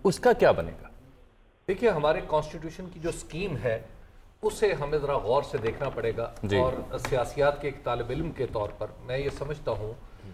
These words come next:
Speaker 2: कि जो हमारी constitutional scheme है, वो हर बड़े अबहाम का इलाज दरअसल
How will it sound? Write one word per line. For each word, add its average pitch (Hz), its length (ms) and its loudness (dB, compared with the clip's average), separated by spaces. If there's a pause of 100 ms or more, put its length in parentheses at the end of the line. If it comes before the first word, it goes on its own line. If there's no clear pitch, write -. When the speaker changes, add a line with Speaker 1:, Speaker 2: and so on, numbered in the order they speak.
(240)
Speaker 2:
कि 160 100 2
जो 170 180 2
हमारी 131 360 2
constitutional 156 680 -2
scheme 147 420 -6
है, 147 200 0
वो 156 220 0
हर 165 360 2
बड़े 147 640 2
अबहाम 123 560 -2
का 135 460 -2
इलाज 120 340 0 (160)
दरअसल 131 380 -2